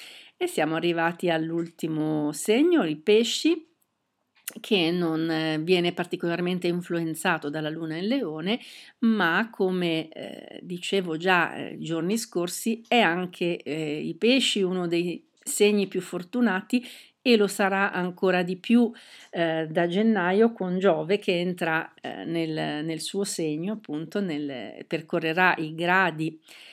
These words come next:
dei pesci che sono tra l'altro governati da Giove.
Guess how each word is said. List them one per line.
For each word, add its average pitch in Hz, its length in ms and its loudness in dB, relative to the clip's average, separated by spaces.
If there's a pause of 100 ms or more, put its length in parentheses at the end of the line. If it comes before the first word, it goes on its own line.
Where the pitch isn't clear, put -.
(300)
dei 185 360 2
pesci 226 400 0
che 160 680 -2
sono 170 440 -2
tra 220 140 -2
l'altro 160 600 0
governati 170 760 2
da 165 160 -2
Giove. 151 560 -4